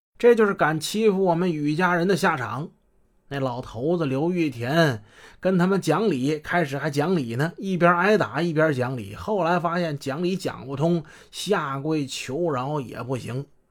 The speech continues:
这帮人打的都出了汗了，脱了衣服继续打。老头子刘玉田最后在当街被人活活打死。这人一旦死了呀，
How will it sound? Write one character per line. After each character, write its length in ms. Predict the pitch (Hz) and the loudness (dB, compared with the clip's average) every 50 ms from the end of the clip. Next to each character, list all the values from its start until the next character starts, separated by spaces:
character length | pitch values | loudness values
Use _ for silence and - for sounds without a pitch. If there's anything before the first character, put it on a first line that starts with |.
| _ _ _ - | _ _ _ -4
这 200 | - 214 220 214 | 2 2 4 4
帮 200 | 208 214 208 214 | 6 6 6 6
人 140 | 226 240 240 | 6 4 2
打 400 | - 170 - - 113 107 107 131 | 0 -4 -4 -4 -8 -6 -4 -2
的 80 | 147 175 | 2 4
都 120 | 208 214 | 4 4
出 280 | - - - - 233 240 | 4 2 -4 2 4 4
了 80 | 196 | 4
汗 240 | 139 151 202 226 208 | 4 4 4 4 4
了， 320 | 180 147 113 - 175 151 - | 4 0 -2 -4 -10 -12 -14
脱 260 | - - 208 240 240 | -8 -2 2 4 4
了 100 | 214 185 | 6 4
衣 220 | 185 196 214 220 202 | 4 2 4 2 4
服 80 | 160 | 4
继 220 | 170 170 247 233 170 | 2 0 0 0 0
续 180 | 123 165 160 | 0 0 0
打。 380 | 131 110 - - - - - - - _ _ - _ _ - - - - - _ | 0 -2 -4 -6 -8 -10 -10 -10 -14 _ _ -20 _ _ -20 -20 -20 -20 -20 _
老 280 | - 120 123 120 120 113 | -8 -6 -6 -6 -6 -6
头 280 | 104 120 123 143 151 | -8 -6 -4 -4 -2
子 80 | 143 131 | -2 -2
刘 300 | 117 117 120 139 156 151 | -4 -4 -4 -4 -4 -2
玉 140 | 135 123 113 | -2 -4 -6
田 420 | - - 113 120 135 143 156 - - _ | -8 -8 -6 -4 -2 -4 -4 -6 -12 _
最 200 | - - 135 120 | -8 -8 -6 -6
后 380 | 104 - 127 131 120 101 - - - - - - - _ _ | -4 -4 -4 -4 -4 -6 -10 -18 -20 -20 -20 -20 -20 _ _
在 160 | _ - 110 | _ -12 -12
当 420 | 107 - - 190 185 196 202 196 175 | -12 -2 0 0 2 2 2 2 2
街 320 | 143 151 160 165 170 160 | 2 2 2 2 2 2
被 220 | 147 - 147 131 120 | -2 -4 -4 -2 -2
人 240 | 110 110 117 120 | -2 -4 -4 -6
活 460 | 107 - - - - 117 131 143 139 131 | -10 -12 -14 -12 -6 0 0 2 2 0
活 320 | - - - 110 123 123 | -2 -4 -8 -6 -6 -6
打 260 | - - - 120 120 | -8 -8 -6 -6 -6
死。 220 | 120 - - - - _ _ _ _ _ _ _ _ _ - | -6 -8 -12 -14 -18 _ _ _ _ _ _ _ _ _ 0
这 120 | - 202 | 4 6
人 340 | 190 175 160 175 240 285 262 | 6 8 8 6 6 6 4
一 120 | 220 196 | 4 4
旦 240 | 202 226 208 175 151 | 6 6 6 4 2
死 280 | 131 - - - - 98 | 0 -4 -8 -10 -10 -10
了 180 | 95 92 101 | -10 -8 -6
呀， 300 | 107 107 101 - - - | -6 -6 -6 -8 -12 -16